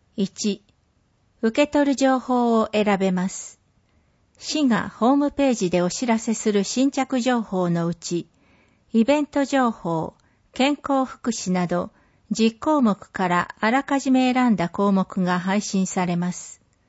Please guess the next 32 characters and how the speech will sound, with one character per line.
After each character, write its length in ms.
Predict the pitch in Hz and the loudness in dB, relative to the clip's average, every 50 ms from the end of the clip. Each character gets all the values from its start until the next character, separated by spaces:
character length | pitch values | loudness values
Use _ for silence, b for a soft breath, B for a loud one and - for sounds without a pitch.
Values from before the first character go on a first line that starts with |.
| _ _ _ _ _ _ _ _ _ _ _ - | _ _ _ _ _ _ _ _ _ _ _ -4
重 280 | 208 185 233 262 277 285 | -2 0 2 2 2 2
要 240 | 277 277 262 262 | 2 2 2 2
な 160 | 254 247 240 240 | 2 4 2 2
お 40 | |
知 200 | 233 - - 240 | 0 -2 -2 -2
ら 100 | 233 220 | -2 -2
せ 180 | 214 - - 208 | -2 0 0 2
な 160 | 208 208 208 202 | 2 2 2 0
ど 140 | - 170 | 0 -2
は 280 | 170 170 165 - - - _ 180 | 0 -2 -2 -4 -6 -8 _ -4
全 320 | 175 208 220 240 254 247 | 0 2 4 6 6 6
員 240 | 240 233 226 214 208 | 6 6 4 4 4
に 140 | 202 196 185 | 2 0 0
配 220 | - 202 190 196 | 0 -2 -2 -2
信 280 | - - - 180 180 170 | -2 -2 -2 -2 -2 -2
し 160 | - - 170 | -4 -4 -4
ま 160 | 165 165 175 | -4 -4 -4
す。 340 | - - - - - - _ _ _ _ _ _ _ _ _ _ _ _ _ _ _ _ _ _ _ _ _ _ _ _ _ _ _ _ _ _ | -6 -8 -12 -14 -16 -16 _ _ _ _ _ _ _ _ _ _ _ _ _ _ _ _ _ _ _ _ _ _ _ _ _ _ _ _ _ _
二、 300 | 220 208 196 190 - - _ _ _ _ _ _ _ _ _ _ _ | 4 4 4 4 2 -4 _ _ _ _ _ _ _ _ _ _ _
ホ 240 | - 262 262 285 302 | 0 2 4 4 4
ー 20 | |
ム 140 | 302 311 302 | 2 0 2
画 160 | 294 302 294 | 2 2 4
面 240 | 269 247 208 180 175 | 4 4 4 2 2
の 120 | 175 175 | 0 0
デ 160 | 165 180 180 | 0 0 0
ザ 200 | 180 214 214 220 | 2 2 2 2
イ 220 | 220 196 180 175 170 | 2 2 2 2 0
ン 60 | 170 | 0
を 240 | 170 165 165 - - _ _ _ | -2 -2 -4 -6 -8 _ _ _
一 140 | - - 175 | -6 -6 -6
新。 560 | 165 - - - - 196 190 175 170 180 202 | -6 -6 -8 -4 -2 0 0 0 0 -2 -6